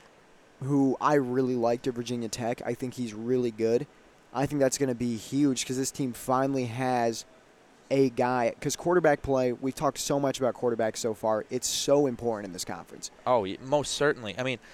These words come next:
Speaker 2: Maryland has had maybe the worst luck with quarterbacks since joining the Big Ten, because I remember a few years ago, they were, like, going five or six deep.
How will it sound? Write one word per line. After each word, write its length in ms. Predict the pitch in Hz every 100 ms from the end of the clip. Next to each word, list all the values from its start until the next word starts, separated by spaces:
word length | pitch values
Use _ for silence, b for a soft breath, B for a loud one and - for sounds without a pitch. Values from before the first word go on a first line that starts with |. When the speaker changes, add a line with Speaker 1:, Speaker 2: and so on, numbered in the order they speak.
| B B B -
Speaker 2:
Maryland 480 | 131 139 165 208 190
has 140 | 160 147
had 160 | 147
maybe 340 | 117 127 151 160
the 140 | 123
worst 400 | 101 107 123 -
luck 180 | 131 131
with 160 | 123 -
quarterbacks 520 | 117 123 123 131 -
since 280 | - 117 -
joining 360 | 107 107 113
the 80 | 110
Big 200 | 107 107
Ten, 300 | 104 101 127 - B B -
because 320 | 127 147 123
I 100 | 139
remember 420 | 175 190 175 143
a 40 | 127
few 200 | - 160
years 380 | 135 156 190
ago, 320 | 170 110 95 95 B B -
they 220 | 131 151
were, 160 | 175 175
like, 280 | 160 143 127
going 260 | 147 139
five 460 | - - 135 160 147
or 80 | 135
six 340 | - 170 -
deep. 240 | 131 175